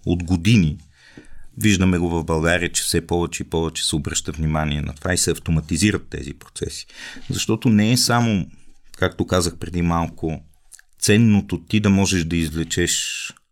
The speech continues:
а, полезен продукт от данните. Важното е и да го сложиш пред хората тогава, когато е необходимо.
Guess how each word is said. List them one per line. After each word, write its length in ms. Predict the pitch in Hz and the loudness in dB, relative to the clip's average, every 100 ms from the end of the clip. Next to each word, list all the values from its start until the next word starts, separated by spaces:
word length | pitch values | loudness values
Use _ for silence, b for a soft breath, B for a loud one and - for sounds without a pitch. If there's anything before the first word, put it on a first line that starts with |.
| _ b b b b b - | _ b b b b b -6
а, 280 | - 85 - | -2 0 0
полезен 340 | 87 87 80 | 2 4 2
продукт 380 | 80 76 82 - | -2 -6 -4 -2
от 160 | 80 | -2
данните. 560 | 71 73 69 71 - - - | 0 -2 -4 -10 -20 -20 -4
Важното 640 | 95 101 95 90 85 104 104 | 2 2 4 0 0 0 2
е 80 | 98 | 2
и 220 | 92 87 | 0 -2
да 120 | 85 | -4
го 340 | 78 78 78 - - - | -2 -4 -6 -12 -20 -16
сложиш 840 | - - - 92 98 92 82 - - _ _ - | -6 -4 2 4 4 2 -2 -4 -8 _ _ -2
пред 280 | 78 76 - | -2 -2 -8
хората 600 | - 98 87 78 85 - | 0 4 4 2 -4 -6
тогава, 380 | 80 87 78 | 0 0 0
когато 380 | - 80 82 80 | -4 -4 -2 -2
е 40 | 78 | -2
необходимо. 600 | 73 73 - 69 69 | -2 -4 -8 -6 -6